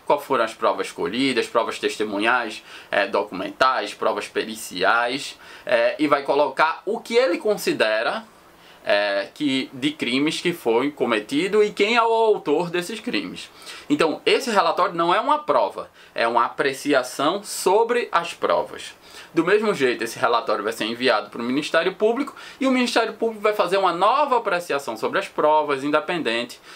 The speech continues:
dessa do, do delegado, e vai oferecer a denúncia ou promover o arquivamento.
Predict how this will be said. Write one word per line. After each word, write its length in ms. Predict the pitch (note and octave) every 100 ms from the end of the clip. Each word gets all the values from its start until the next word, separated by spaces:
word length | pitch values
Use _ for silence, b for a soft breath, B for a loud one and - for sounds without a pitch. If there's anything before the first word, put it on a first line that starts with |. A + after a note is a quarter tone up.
| B
dessa 480 | A2+ A2 A2 - B2
do, 560 | A2 A2 A#2 B2+ C3+ -
do 240 | B2+ A2+
delegado, 720 | A2+ A#2 C3 B2+ G#2+ A#2 D3+ D#3+ B
e 80 | F3
vai 140 | E3
oferecer 480 | D#3+ E3 D#3 C#3 C3
a 60 | A#2+
denúncia 500 | D3 D3+ D3 F3 F3
ou 60 |
promover 520 | E3+ D#3 D3+ C#3 A2+ B2
o 140 | A#2+
arquivamento. 720 | A#2+ - C3 D#3 A#2+ G2 -